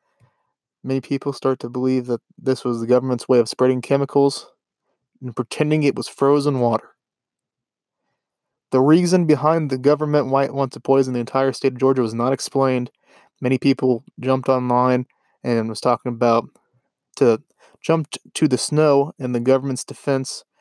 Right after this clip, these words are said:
explaining that the snow turned black instead of melting as it, this natural phenomenon occurred. Oh, okay.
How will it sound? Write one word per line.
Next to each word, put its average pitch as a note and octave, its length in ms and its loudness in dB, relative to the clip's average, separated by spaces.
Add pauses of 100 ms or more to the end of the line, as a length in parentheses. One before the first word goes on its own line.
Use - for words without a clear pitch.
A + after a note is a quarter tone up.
(240)
explaining C#3+ 300 -2
that A#2+ 80 0
the A#2+ 100 -4
snow C#3 300 0
turned C3+ 340 -4
black C#3 400 0
instead B2+ 360 -2
of A#2+ 80 -4
melting B2 500 -2 (840)
as A#2+ 300 -4
it, A#2 120 -8 (440)
this A#2+ 280 -8
natural B2 320 -2
phenomenon A#2+ 460 -2
occurred. A2+ 440 -4 (4000)
Oh, B2+ 280 -4
okay. D#3 300 -4